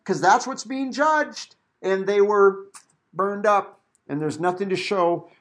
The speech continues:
for all that work and all that effort that you put into those things. It's gone.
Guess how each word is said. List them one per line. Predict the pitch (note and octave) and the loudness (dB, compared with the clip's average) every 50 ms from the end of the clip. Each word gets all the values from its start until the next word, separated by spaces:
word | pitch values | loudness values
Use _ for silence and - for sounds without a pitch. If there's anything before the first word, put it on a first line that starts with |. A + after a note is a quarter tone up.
| _ _ | _ _
for | - C#3+ - | -12 -10 -6
all | - C3+ D3+ F3 G3 G#3 | -4 -2 0 0 0 0
that | G#3 G#3 G#3 F#3+ | 0 0 -2 0
work | F3+ E3+ E3+ E3+ E3+ E3+ - | 0 0 0 -2 -2 -4 -8
and | C3 A#2 | -12 -10
all | - - B2+ D3 E3+ F3+ F3 | -8 -8 -6 -4 -4 -2 -2
that | F3+ F3+ E3+ | -2 0 0
effort | D#3 D#3 D#3 - E3 D#3+ - | 0 -2 -2 -4 -10 -14 -12
that | - D3 - | -12 -10 -6
you | C#3+ C#3+ | -6 -6
put | C#3+ - E3+ D#3+ D#3+ | -6 -6 -8 -10 -10
into | D#3+ D#3+ C#3+ C3+ | -8 -8 -8 -8
those | A2+ A2+ A2+ A2 - | -8 -8 -8 -10 -12
things. | C3+ B2+ A#2+ A2+ | -12 -12 -12 -14
It's | A#2 - - | -16 -20 -14
gone. | - D3 C#3 C3 A#2+ G2+ F2+ | -8 -6 -6 -6 -6 -8 -12